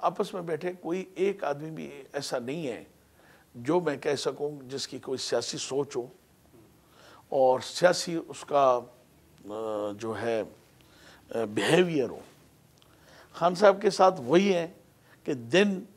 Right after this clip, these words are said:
जब सूर-, सूरज निकल सर पे हो, अगर वो खान साहब कहे, "ओहो, आज तो रात हो गई यार इतनी जल्दी," तो उसके साथ सराउंडिंग में जितने लोग हैं ना, वो फौरन रात का राग अलपना शुरू कर देंगे कि, "हाँ खान साहब, बिल्कुल आप सही कह रहे हो यार,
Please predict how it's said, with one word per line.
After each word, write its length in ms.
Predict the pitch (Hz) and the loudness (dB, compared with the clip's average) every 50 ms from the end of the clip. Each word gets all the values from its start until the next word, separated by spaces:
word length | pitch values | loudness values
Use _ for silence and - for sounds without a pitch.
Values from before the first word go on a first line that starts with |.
| - | -6
जब 140 | 139 156 143 | -6 -6 -4
सूर-, 440 | - - 170 180 180 180 175 - - | -4 -4 -4 -2 -2 -2 -4 -4 -4
सूरज 300 | - 175 170 175 165 143 123 131 | -2 -2 0 -2 -2 -4 -6 -6
निकल 320 | 151 151 185 185 180 170 - - - - - - - - - - - - - - - - _ - - - - - - | -2 2 4 4 4 2 -6 -12 -16 -20 -20 -20 -20 -20 -20 -20 -20 -20 -20 -20 -20 -20 _ -20 -20 -20 -20 -16 -4
सर 240 | - - 185 208 | 4 6 6 6
पे 140 | 208 - 226 | 8 6 4
हो, 260 | 185 156 135 131 - - - - - - - - - - - - | 4 4 2 0 -4 -10 -20 -20 -20 -20 -20 -20 -18 -8 0 4
अगर 180 | 170 175 170 | 6 6 6
वो 200 | 156 156 185 190 | 6 6 2 2
खान 360 | 185 - - - - - 165 170 | 2 0 -4 -2 2 2 2 4
साहब 240 | - 196 180 160 | 6 4 4 4
कहे, 140 | 170 190 185 | 4 2 6
"ओहो, 500 | 196 214 220 208 214 214 214 208 202 202 | 8 10 10 10 10 10 8 8 8 6
आज 240 | 196 185 190 196 165 | 6 6 6 4 4
तो 80 | 202 190 | 4 8
रात 260 | 170 180 208 214 - | 10 10 10 10 10
हो 80 | 240 | 6
गई 140 | 233 240 254 | 6 6 4
यार 180 | 233 247 247 240 | 6 8 6 6
इतनी 260 | 214 - 240 247 240 | 6 0 -4 2 8
जल्दी," 320 | 226 240 240 233 247 247 226 233 - - - _ _ - - - - _ - | 8 8 8 8 4 0 -2 -4 -10 -20 -20 _ _ -20 -20 -20 -20 _ -6
तो 60 | - | -6
उसके 200 | 190 - - 214 | -4 -2 0 0
साथ 220 | 185 - 185 185 | 2 4 4 4
सराउंडिंग 440 | 185 - - 156 156 175 180 180 180 | 4 4 2 2 2 2 0 -2 -6
में 120 | 175 160 135 | -6 -8 -8
जितने 280 | 139 143 - 185 180 | -10 -8 -6 -6 -4
लोग 240 | 160 147 147 147 - | 0 0 -2 -2 -2
हैं 100 | - 170 | -4 -4
ना, 120 | 185 175 - - _ _ _ _ _ _ _ _ _ _ _ _ - | -6 -6 -10 -14 _ _ _ _ _ _ _ _ _ _ _ _ -2
वो 80 | 175 190 | -2 0
फौरन 540 | 175 - - - 180 208 240 247 240 208 - - - - - _ _ - _ _ _ _ _ _ _ _ _ _ _ _ _ _ _ _ _ _ _ _ _ _ _ _ _ _ _ _ _ _ _ _ - | 0 -2 -2 4 8 8 10 10 8 4 0 -8 -16 -20 -20 _ _ -20 _ _ _ _ _ _ _ _ _ _ _ _ _ _ _ _ _ _ _ _ _ _ _ _ _ _ _ _ _ _ _ _ -2
रात 400 | 143 147 175 202 214 202 - - | 6 10 10 10 10 10 6 4
का 80 | 185 165 | 4 8
राग 280 | 160 170 180 180 175 | 10 10 10 10 8
अलपना 420 | - - 160 170 156 - 185 151 139 | 4 6 8 8 8 6 4 -4 -4
शुरू 220 | - - 131 127 | -4 -8 -10 -8
कर 140 | 107 - 120 | -6 -6 -4
देंगे 320 | 113 120 123 120 123 131 | -4 -4 -8 -6 -8 -10
कि, 80 | 120 120 | -10 -6
"हाँ 200 | 110 127 143 160 | 0 0 2 2
खान 180 | - - 143 131 | 2 0 -2 0
साहब, 180 | - 180 180 | 0 0 0
बिल्कुल 320 | 165 165 180 170 214 214 214 | 0 -2 -6 -2 2 4 4
आप 120 | 185 180 | 4 2
सही 200 | - - 160 139 | 0 -6 -6 -6
कह 200 | 127 - 120 117 | -4 -4 -2 -2
रहे 120 | 101 92 87 | -2 -2 -6
हो 60 | 82 | -8
यार, 100 | 87 | -10